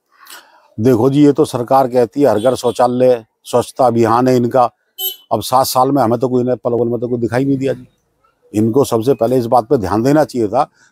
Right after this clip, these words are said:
जो भी नगर परिषद की सामूहिक जगह है, शहर के चौर-, चौराहों पे, नुक्कड़ पे, वहाँ पे शौचालय इनको बनाना चाहिए। ये अपने जो इनका मेन, इनका इतना बड़ा जो इन्होंने वो दिया नारा,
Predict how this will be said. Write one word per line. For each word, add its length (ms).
जो 160
भी 100
नगर 260
परिषद 360
की 80
सामूहिक 460
जगह 280
है, 240
शहर 240
के 200
चौर-, 380
चौराहों 420
पे, 260
नुक्कड़ 360
पे, 180
वहाँ 120
पे 80
शौचालय 400
इनको 180
बनाना 280
चाहिए। 260
ये 140
अपने 280
जो 120
इनका 180
मेन, 280
इनका 240
इतना 180
बड़ा 200
जो 220
इन्होंने 220
वो 160
दिया 380
नारा, 320